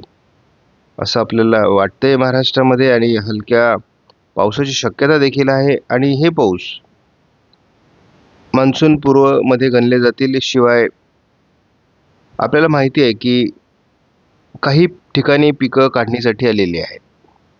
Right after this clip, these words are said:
म्हणजे खास करून हरभरा, गहू जे मागास आहेत, त्यामध्ये काढणी बाकी आहे आणि ऐन पावसाच्या फटक्यामध्ये हे सापडले जाऊ शकतात. त्यामुळं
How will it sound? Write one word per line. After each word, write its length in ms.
म्हणजे 280
खास 260
करून 300
हरभरा, 440
गहू 420
जे 160
मागास 460
आहेत, 180
त्यामध्ये 580
काढणी 300
बाकी 320
आहे 160
आणि 200
ऐन 400
पावसाच्या 680
फटक्यामध्ये 540
हे 300
सापडले 420
जाऊ 160
शकतात. 440
त्यामुळं 320